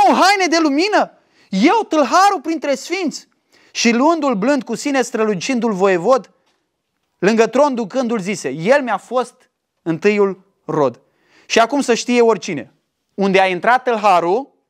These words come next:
nu-i pe lume om să creadă să nu îl primească harul.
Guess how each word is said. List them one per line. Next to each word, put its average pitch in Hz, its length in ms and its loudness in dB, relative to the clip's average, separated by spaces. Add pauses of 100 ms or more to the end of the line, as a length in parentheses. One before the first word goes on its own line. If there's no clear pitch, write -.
(720)
nu-i 311 440 2
pe 302 160 2
lume 302 240 -2
om 262 220 2
să 233 160 -6
creadă 269 480 -4 (260)
să - 200 -6
nu 220 160 -4
îl 240 120 -2
primească 233 680 -2 (220)
harul. 123 420 -2